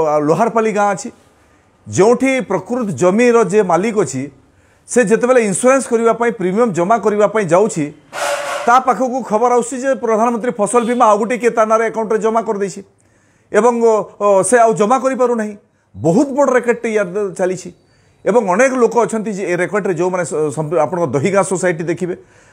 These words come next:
ଆପଣଙ୍କ ଲକ୍ଷ୍ମରା ସୋସାଇଟି, ଝାରବନ୍ଦ ସୋସାଇଟି, ପାଇକମାଲ ସୋସାଇଟି, ପଲସଦା ସୋସାଇଟି, ଆମର ଅଞ୍ଚଳର କ-, ଅନେକ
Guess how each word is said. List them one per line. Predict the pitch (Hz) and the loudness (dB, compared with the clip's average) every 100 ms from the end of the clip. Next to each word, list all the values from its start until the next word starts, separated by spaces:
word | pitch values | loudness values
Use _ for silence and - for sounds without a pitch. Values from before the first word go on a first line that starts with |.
| _ - | _ -2
ଆପଣଙ୍କ | 127 175 151 143 | 0 0 2 0
ଲକ୍ଷ୍ମରା | 165 214 208 | 2 0 2
ସୋସାଇଟି, | 202 165 185 185 185 - _ - | -2 -2 -2 -4 -10 -16 _ -14
ଝାରବନ୍ଦ | - 151 170 220 190 | -4 0 2 0 -2
ସୋସାଇଟି, | 185 190 180 180 | -4 -4 -4 -6
ପାଇକମାଲ | 180 - 175 208 185 | -6 0 0 2 -2
ସୋସାଇଟି, | 196 170 180 165 180 | -2 -4 -4 -4 -6
ପଲସଦା | 175 151 151 202 208 | -2 -4 -2 -4 -4
ସୋସାଇଟି, | 185 170 196 180 180 - _ - - | -4 -4 -4 -2 -6 -8 _ -20 -2
ଆମର | 170 214 220 | 0 2 2
ଅଞ୍ଚଳର | 247 240 240 | 2 2 0
କ-, | - 185 190 170 | 0 2 2 2
ଅନେକ | 220 | 0